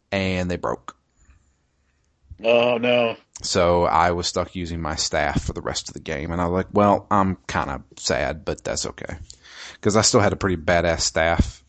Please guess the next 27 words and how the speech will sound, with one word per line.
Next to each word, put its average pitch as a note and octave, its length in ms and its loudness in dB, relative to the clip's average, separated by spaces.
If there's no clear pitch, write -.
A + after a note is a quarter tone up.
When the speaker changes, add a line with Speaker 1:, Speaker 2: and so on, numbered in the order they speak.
Speaker 1:
but C2 220 -6
man, D#2+ 380 -4
those A2 280 4
discs A2 640 4
of F#2+ 340 -4
death A2+ 500 2
were G2 200 0
fantastic. F2+ 1040 -2
<laughs> - 40 -10
And A2 120 6
they A2+ 40 6
had C3+ 140 6
this A#2 160 0
really C3 220 4
cool B2 240 0
move A2 600 2
where, F#2+ 560 4
um, F2+ 300 4
'cause F#2 160 -4
I G#2 60 6
had G2+ 100 4
leveled F#2+ 240 0
up F#2+ 160 0
all F2+ 200 6
of E2+ 100 -6
my, F2 260 -2
um, D2+ 560 -6